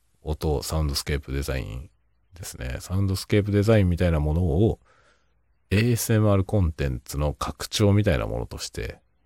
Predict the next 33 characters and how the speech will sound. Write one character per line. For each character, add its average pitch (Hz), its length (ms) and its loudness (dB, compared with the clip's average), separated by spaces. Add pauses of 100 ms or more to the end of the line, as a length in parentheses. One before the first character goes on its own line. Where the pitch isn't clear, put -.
や 65 100 -4
っ - 20 -4
て - 220 -10
み 64 100 -6
た 65 100 -2
い 62 80 -4
な - 120 -10
と - 160 -20 (640)
思 67 160 -4
っ - 40 -12 (220)
て - 80 -8
る - 80 -8
と - 100 -10
こ - 100 -14
で - 80 -18
す。 - 120 -20 (2250)
な 107 80 6
の 90 80 8
で 65 80 2
今 98 240 4
後 87 80 4
ね、 87 160 4
ま 80 120 2
あ、 - 20 -2
僕 78 460 -2
は 78 100 2
YouTube 80 800 0
チ 92 120 -2
ャ 85 60 2
ン 76 40 2
ネ 65 100 0
ル 53 100 -6
で、 58 240 -4